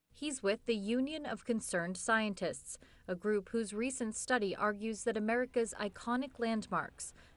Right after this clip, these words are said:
those that tell the story of the nation's past, are in clear and present danger, driven by climate change.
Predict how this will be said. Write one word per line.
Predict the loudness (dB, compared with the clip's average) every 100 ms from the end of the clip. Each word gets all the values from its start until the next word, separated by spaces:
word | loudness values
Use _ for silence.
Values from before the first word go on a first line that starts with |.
| 0
those | 4 6 4
that | -2 -4
tell | -2 -2
the | -2
story | -4 0 2 2 0
of | 0
the |
nation's | -2 0 0 -2 -4
past, | -2 2 2 0 -8 -10 0
are | 2
in | 2 0
clear | -2 2 2 0
and | -2 -4 -4
present | 0 0 0 -4 0
danger, | 0 2 0 -4 -10 -20 -20 -2
driven | 2 4 2 -4 -6
by | -2 -2
climate | 2 0 0 -4
change. | -8 -8 -10 -14